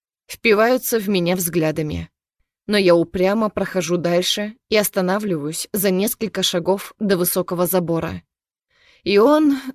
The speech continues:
ну, очень высок. Как будто у нас мир зомби-апокалипсиса — и нужно прятаться от зараженных.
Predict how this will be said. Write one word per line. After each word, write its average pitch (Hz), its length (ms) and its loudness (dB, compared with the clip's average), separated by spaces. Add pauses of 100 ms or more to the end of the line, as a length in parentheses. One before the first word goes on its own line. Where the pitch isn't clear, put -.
ну, 247 380 4
очень 180 400 0
высок. 165 600 -6 (520)
Как 185 220 0
будто 196 360 -4
у 196 80 0
нас 202 300 0
мир 214 240 2
зомби-апокалипсиса — 202 1500 0 (440)
и 196 140 2
нужно 190 340 0
прятаться 220 880 -2
от 190 180 0
зараженных. 180 840 -2